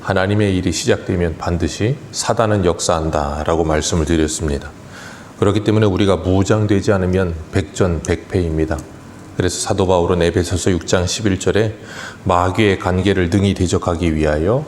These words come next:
하나님의 전신갑주를 입으라." 그러셨습니다. 하나님의 전신갑주를 입지 않으면, 우리가 말씀과 기도로 무장되지 않으면 사단은 끊임없이 틈을 타고 들어와서 우리를 무너뜨립니다.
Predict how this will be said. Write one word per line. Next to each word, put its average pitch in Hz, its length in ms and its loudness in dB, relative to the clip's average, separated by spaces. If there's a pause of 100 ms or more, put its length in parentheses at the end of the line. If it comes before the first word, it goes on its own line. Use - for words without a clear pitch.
하나님의 107 520 2
전신갑주를 101 840 0
입으라." 80 640 -2
그러셨습니다. 76 580 -6 (800)
하나님의 117 420 2
전신갑주를 101 840 2
입지 107 340 2
않으면, 80 540 0 (160)
우리가 82 320 2
말씀과 90 840 0 (380)
기도로 117 400 0
무장되지 92 640 0
않으면 82 500 0 (360)
사단은 117 520 2 (240)
끊임없이 143 760 2
틈을 139 300 2
타고 90 260 0
들어와서 85 480 0
우리를 92 540 0
무너뜨립니다. 90 760 -2